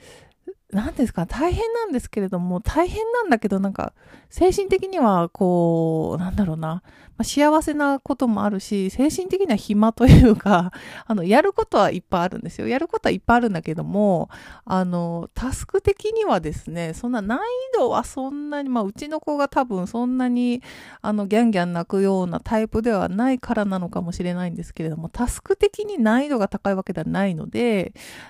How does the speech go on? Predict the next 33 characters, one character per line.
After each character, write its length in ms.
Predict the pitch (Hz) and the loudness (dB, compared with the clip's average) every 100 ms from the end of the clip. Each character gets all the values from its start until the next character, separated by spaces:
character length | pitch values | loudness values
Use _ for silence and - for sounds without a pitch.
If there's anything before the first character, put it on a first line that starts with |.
| - | -6
な 120 | 415 | -2
ん 60 | 508 | 0
で 100 | 285 | 0
し 80 | 202 | 0
ょ 60 | |
う 40 | 151 | -2
ね、 80 | 170 | -2
不 140 | - | -4
思 200 | - 392 | -4 -4
議 120 | 403 | -2
な 100 | 403 | -2
ん 80 | 381 | -2
で 80 | 226 | 0
す 80 | 190 | 0
よ、 60 | |
本 220 | 185 170 | 0 -2
当。 280 | 180 170 - | 0 0 0
産 280 | 180 214 202 | -2 0 0
後 100 | 202 | 0
の 100 | 196 | -2
こ 140 | 185 190 | -2 -4
の 220 | 196 202 - | -4 -6 -6
時 120 | 208 | -8
期 100 | 180 | -6
っ 20 | |
て 80 | - | -8
ふ 240 | - - | -6 -2
わ 100 | 269 | 0
ふ 140 | 277 202 | 0 0
わ 140 | 185 | -2
し 100 | - | -2
て 180 | - 175 | -8 -6
る 240 | 165 156 | -4 -6